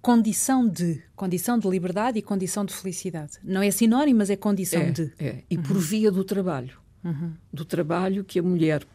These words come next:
Speaker 2: pode fazer, pode exercer e que lhe dá a garantia de que, seja o que for que lhe aconteça, eh, suponhamos, numa relação dá-se mal, ela tem a sua profissão, tem o seu trabalho,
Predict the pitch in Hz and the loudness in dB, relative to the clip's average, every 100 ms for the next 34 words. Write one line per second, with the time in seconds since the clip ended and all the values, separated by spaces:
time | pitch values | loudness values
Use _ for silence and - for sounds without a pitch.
0 | _ 214 202 170 127 - 135 180 208 220 | _ 0 0 0 -4 -4 -4 0 -2 -4
1 | - - - 165 147 151 131 135 - 180 | -12 -14 -4 -4 -2 -2 -4 -4 -2 0
2 | 196 190 - - - - - 180 160 - | -2 -4 -16 -20 -20 -20 -8 -6 -4 -4
3 | 156 147 160 170 156 156 156 160 170 175 | -4 -2 -2 -2 -2 0 -2 -4 -4 0
4 | 139 151 170 - 175 170 156 - - - | 0 0 -6 -2 2 2 0 -8 -10 2
5 | 233 226 202 190 - 170 160 160 165 180 | 2 4 0 0 -2 -2 0 -2 -2 -2
6 | 185 202 196 190 185 - - - - _ | 0 -2 -2 -6 -6 -10 -20 -20 -20 _
7 | - - 147 - 156 170 160 143 147 175 | -14 -10 -6 -6 -4 -2 0 -2 -2 2
8 | 180 180 185 180 180 170 170 160 - 147 | 2 2 2 2 0 0 -2 -4 -4 -2
9 | 127 135 - - - _ 160 165 160 165 | -2 -6 -12 -20 -20 _ -4 -2 -2 0
10 | 156 151 - 147 185 185 220 190 220 214 | -2 -2 -4 -4 -2 -4 -4 -2 0 -2
11 | 196 202 190 - 190 196 190 190 185 185 | 0 0 0 0 -2 -2 -2 -2 -2 -4